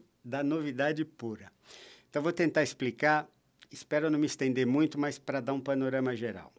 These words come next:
O que que ocorre? Nós estamos falando, em última análise, o que você tá colocando é o seguinte: eu posso sanear falha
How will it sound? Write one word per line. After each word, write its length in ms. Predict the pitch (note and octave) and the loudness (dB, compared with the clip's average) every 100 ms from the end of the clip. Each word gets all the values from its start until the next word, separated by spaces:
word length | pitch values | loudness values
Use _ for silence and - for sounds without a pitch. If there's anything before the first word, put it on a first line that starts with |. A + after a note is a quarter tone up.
| _ _ _ _ | _ _ _ _
O 80 | D#3 | -10
que 160 | - F#3 | -4 -4
que 100 | F3+ | -4
ocorre? 420 | C#3 A2+ G2+ G2+ | -6 -6 -8 -8
Nós 160 | A2+ | -10
estamos 240 | - D#3+ C#3 | -6 -6 -2
falando, 480 | D3+ C3 D3 B2+ A2 | -2 0 0 0 -2
em 120 | B2 | -2
última 300 | C#3 C3 A#2+ | -2 -4 -4
análise, 360 | A#2+ C#3+ B2 A2 | 0 0 -2 -6
o 40 | |
que 80 | - | -10
você 100 | A#2+ | -8
tá 140 | B2+ | -6
colocando 440 | B2 B2+ G#2+ C#3+ C3+ | -6 -8 -6 -6 -6
é 20 | |
o 40 | |
seguinte: 420 | B2+ A#2 G2 - - - - - - - _ | -6 -8 -8 -12 -20 -20 -20 -20 -20 -20 _
eu 120 | F#3+ | -2
posso 400 | F#3+ G3+ G#3 G#3 | 0 0 0 -2
sanear 560 | - D3+ C#3+ C3 C3 B2+ | -4 0 2 2 2 -2
falha 560 | - - C#3+ C3 A2+ | -8 2 2 2 -4